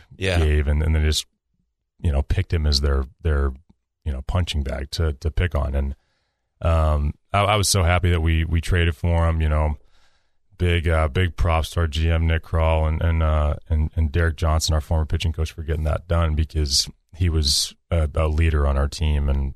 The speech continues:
Speaker 2: um, he, he, he made even more of an impact, you know, in the locker room than he did on the field. But on the field, he was, you know,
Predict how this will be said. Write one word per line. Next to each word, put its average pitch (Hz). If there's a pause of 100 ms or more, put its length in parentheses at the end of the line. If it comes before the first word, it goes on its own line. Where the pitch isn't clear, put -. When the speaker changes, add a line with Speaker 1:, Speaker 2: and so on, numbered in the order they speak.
(160)
Speaker 2:
um, 69
he, 76
he, 82
he 78
made 78
even 78
more 78
of 76
an 80
impact, 76 (300)
you 85
know, 73
in 73
the 69
locker 76
room 73
than 71
he 71
did 71 (260)
on 78
the 71
field. 78
But 76
on 76
the 71
field, 82 (640)
he 78 (800)
was, 76 (720)
you 90
know, 69